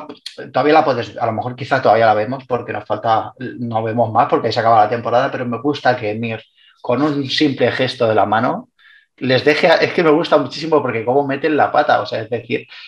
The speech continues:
les deja hablar para que se metan hasta el cuello y luego hace el gesto de, "Un momento,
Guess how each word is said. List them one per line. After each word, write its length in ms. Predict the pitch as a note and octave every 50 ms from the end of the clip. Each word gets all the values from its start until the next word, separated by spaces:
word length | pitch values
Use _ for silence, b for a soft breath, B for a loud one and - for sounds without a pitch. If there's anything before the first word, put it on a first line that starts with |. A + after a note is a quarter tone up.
| B -
les 240 | C#3 B2+ A#2+ A2
deja 300 | - C3+ D3 - F3 D3+
hablar 400 | C#3 B2+ A#2+ C3 D3+ F3+ F#3 - _ _ _ _ _
para 240 | - D3 C3 C3 B2
que 80 | B2 A#2+
se 120 | - B2
metan 260 | A2+ C#3 C#3 D#3 D3+ C#3
hasta 420 | C3+ - - - - - A#2+ A2
el 160 | G#2+ - -
cuello 540 | - - D3+ F3+ G3+ G3 F3 E3+ - - B B B A3+ D#3+ B -
y 100 | - C3
luego 240 | C#3 D3+ D#3 C3+ C3+
hace 240 | B2+ A#2 - - C3
el 80 | A#2 -
gesto 380 | - D3 C#3+ - - D3 B2+
de, 280 | A2+ A2 G#2+ - - - _ _ _ _ _ _ _ _ _ _ _ _ _ _ _ _ _ _ _ _ _
"Un 100 | F#3 - -
momento, 680 | F#3+ D3+ A#2 - G#2 F#2 F#2 - - G2+ G2+ - _